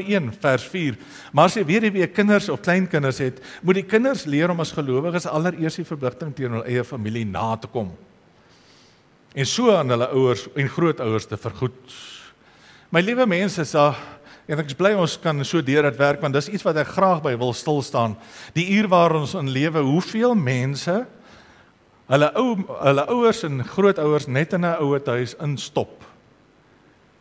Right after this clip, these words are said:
En dan is hulle klaar daarmee. En dis 'n ding wat ek oor en oor sien en oor en oor hoor. "My kinders is te besig vir my." En hulle koop hulle verantwoordelikheid af met geld. Dis baie goed dat jy 'n goeie verblyf vir jou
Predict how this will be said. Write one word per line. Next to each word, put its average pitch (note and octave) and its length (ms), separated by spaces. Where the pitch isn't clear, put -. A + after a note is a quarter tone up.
En B2 100
dan B2 80
is A#2 80
hulle B2+ 160
klaar B2 300
daarmee. G2+ 360
En E3+ 120
dis A#3+ 160
'n F#3+ 240
ding G#3 140
wat G#3 160
ek - 160
oor G#3+ 200
en A3+ 180
oor F3 180
sien A3 360
en C#3+ 220
oor F3+ 200
en F3 160
oor C#3+ 200
hoor. A2+ 340
"My F3+ 140
kinders B3+ 400
is A3 120
te G#3+ 120
besig F#3+ 440
vir F#3 140
my." B2+ 200
En A3 160
hulle G#3 140
koop C#4 300
hulle B3 180
verantwoordelikheid G3+ 840
af F#3+ 240
met E3 140
geld. F3+ 280
Dis D#3 140
baie C#3+ 320
goed D4 200
dat F#3+ 160
jy D3+ 200
'n B2+ 80
goeie C#3+ 320
verblyf C3 540
vir C#3 100
jou A#2 180